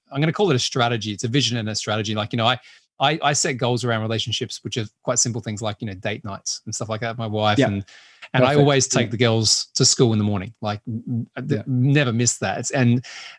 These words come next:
Speaker 1: it kind of just makes things better. It's not, it's not what I'd call a replacement of the time I probably should be putting in,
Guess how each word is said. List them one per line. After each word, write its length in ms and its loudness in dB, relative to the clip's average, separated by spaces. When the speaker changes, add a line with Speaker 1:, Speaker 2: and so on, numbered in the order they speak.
Speaker 1:
it 160 -6
kind 240 2
of 60 2
just 160 2
makes 180 2
things 160 4
better. 160 0
It's 120 -4
not, 160 -2
it's 100 -6
not 140 -4
what 100 0
I'd 140 0
call 360 0
a 200 0
replacement 640 0
of 80 -10
the 80 -4
time 320 2
I 100 -2
probably 440 0
should 280 2
be 140 -2
putting 280 -4
in, 180 -10